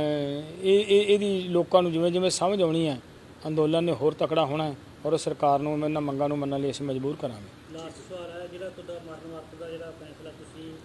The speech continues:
Speaker 2: ਛੱਡਣ ਦਾ ਵਾਪਸ ਲਿਆ, ਇਹਦੇ ਪਿੱਛੇ ਕੀ ਕਾਰਨ ਹੈ? ਤੁਹਾਡੇ ਵਰਕਰਾਂ ਦਾ ਸਹਿਯੋਗ ਹੈ, ਉਹਨਾਂ ਕਰਕੇ ਲਿਆ, ਜਾਂ ਕੇਂਦਰ ਸਰਕਾਰ ਨੇ ਜਿਹੜੀ ਮੀਟਿੰਗ ਰੱਖੀ ਹੈ, ਗੱਲ ਸਾਹਮਣੇ ਆ ਰਹੀ ਸੀ, ਉਹਨਾਂ ਨੇ ਕਿਹਾ ਸੀ, "ਅਸੀਂ ਤੁਹਾਡੇ ਨਾਲ ਮੀਟਿੰਗ ਕਰਾਂਗੇ ਤੇ ਤੁਸੀਂ ਮਰਨ ਵਰਤ ਛੱਡ ਦਿਓ," ਉਸ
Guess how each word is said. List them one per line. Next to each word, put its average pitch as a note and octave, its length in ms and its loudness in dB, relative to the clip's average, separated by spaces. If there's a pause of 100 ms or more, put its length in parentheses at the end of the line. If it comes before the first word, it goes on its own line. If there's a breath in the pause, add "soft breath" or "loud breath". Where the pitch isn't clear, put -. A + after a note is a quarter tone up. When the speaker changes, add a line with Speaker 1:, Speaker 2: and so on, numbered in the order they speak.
(120)
Speaker 2:
ਛੱਡਣ D#3 280 -16
ਦਾ D3+ 100 -14
ਵਾਪਸ D3 180 -16
ਲਿਆ, D3+ 200 -12 (680)
ਇਹਦੇ F#3+ 140 -10
ਪਿੱਛੇ G3+ 600 -10 (260)
ਕੀ F3+ 180 -12
ਕਾਰਨ F3+ 320 -12
ਹੈ? F#3 320 -12
ਤੁਹਾਡੇ F3 220 -12
ਵਰਕਰਾਂ E3+ 540 -10
ਦਾ F3 100 -10
ਸਹਿਯੋਗ E3+ 540 -12
ਹੈ, F3+ 160 -10 (120)
ਉਹਨਾਂ F#3 140 -14
ਕਰਕੇ F#3 300 -14
ਲਿਆ, F3+ 360 -10
ਜਾਂ F#3 140 -8
ਕੇਂਦਰ F3+ 360 -14
ਸਰਕਾਰ F3+ 320 -14
ਨੇ F#3 60 -14
ਜਿਹੜੀ F#3 160 -10
ਮੀਟਿੰਗ F3 280 -12
ਰੱਖੀ F3+ 300 -10
ਹੈ, F3+ 120 -8
ਗੱਲ E3+ 120 -12 (140)
ਸਾਹਮਣੇ F3 280 -14
ਆ - 20 -14
ਰਹੀ E3 100 -12
ਸੀ, - 640 -18
ਉਹਨਾਂ G3+ 140 -10
ਨੇ F#3 140 -10
ਕਿਹਾ F#3 160 -6
ਸੀ, G3 120 -12
"ਅਸੀਂ F3 180 -10
ਤੁਹਾਡੇ F3 180 -12
ਨਾਲ E3 100 -14
ਮੀਟਿੰਗ E3 300 -10
ਕਰਾਂਗੇ E3+ 520 -12
ਤੇ E3+ 60 -14 (120)
ਤੁਸੀਂ E3 200 -18
ਮਰਨ D#3 420 -16 (100)
ਵਰਤ D3+ 280 -18
ਛੱਡ D3 60 -16
ਦਿਓ," D3+ 180 -16 (480)
ਉਸ F3 80 -14